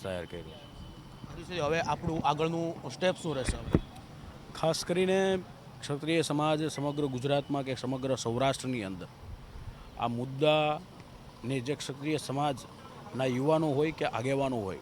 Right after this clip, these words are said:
Speaker 1: ક્ષત્રિય સમાજના તમામ ઘર સુધી આ મુદ્દો અત્યારે વયો ગયો છે અને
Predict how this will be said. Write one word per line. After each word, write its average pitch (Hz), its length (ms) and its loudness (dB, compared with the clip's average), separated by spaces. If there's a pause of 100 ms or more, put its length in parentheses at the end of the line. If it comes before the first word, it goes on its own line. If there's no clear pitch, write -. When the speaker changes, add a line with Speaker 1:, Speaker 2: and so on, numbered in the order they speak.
(120)
Speaker 1:
ક્ષત્રિય 139 360 -4
સમાજના 143 380 0
તમામ 147 280 2
ઘર 127 260 4
સુધી 113 320 0
આ 110 80 0
મુદ્દો 127 460 2 (460)
અત્યારે 131 360 2
વયો 123 280 8
ગયો 151 220 4
છે - 120 -4 (760)
અને 123 380 -2